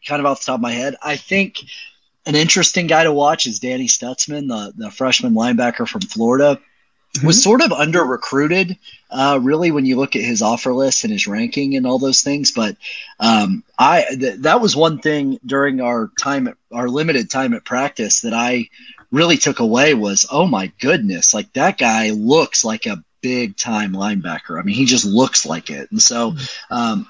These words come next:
Speaker 1: O U's pretty deep at linebacker, but I could s-, potentially see him finding a way to play a-, as well. So,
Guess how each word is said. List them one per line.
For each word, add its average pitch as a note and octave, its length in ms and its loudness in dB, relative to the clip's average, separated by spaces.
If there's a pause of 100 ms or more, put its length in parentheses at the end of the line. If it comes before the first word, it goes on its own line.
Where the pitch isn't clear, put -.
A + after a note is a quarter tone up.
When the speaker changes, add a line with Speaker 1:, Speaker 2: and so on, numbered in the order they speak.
(120)
Speaker 1:
O D#3+ 120 4
U's F#3+ 240 4
pretty F3+ 240 -2
deep C3+ 300 -4
at - 100 -6
linebacker, F#3 640 -4
but C#3+ 120 -4
I C#3 100 0
could D3+ 340 -6
s-, - 320 -6
potentially C#3+ 580 -4
see C3+ 260 2
him B2 360 -4 (400)
finding A#2+ 340 2
a A2+ 80 -2
way A2 140 -2
to G2 100 -6
play G2+ 440 -8
a-, - 100 -12
as A2 380 -2
well. G2+ 340 -4
So, G2+ 380 2